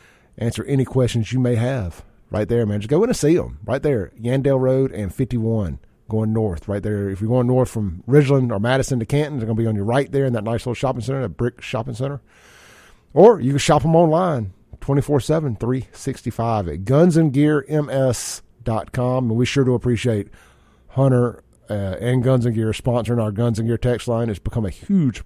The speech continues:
part of this show. When you guys reach out to me, you don't even say, "What's the text line number?" You say, "What's the Guns and Gear text line number?" I like that. That means, uh, the marketing is working and it's sticking,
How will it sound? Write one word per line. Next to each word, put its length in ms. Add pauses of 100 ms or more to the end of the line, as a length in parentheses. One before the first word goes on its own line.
part 340
of 120
this 120
show. 380 (560)
When 140
you 100
guys 440
reach 180
out 180
to 80
me, 360 (400)
you 100
don't 140
even 120
say, 180
"What's 200
the 80
text 340
line 240
number?" 200
You 60
say, 120
"What's 220
the 100
Guns 440
and 120
Gear 140
text 320
line 240
number?" 300 (140)
I 100
like 240
that. 120
That 140
means, 280
uh, 280
the 100
marketing 540
is 160
working 360
and 140
it's 120
sticking, 480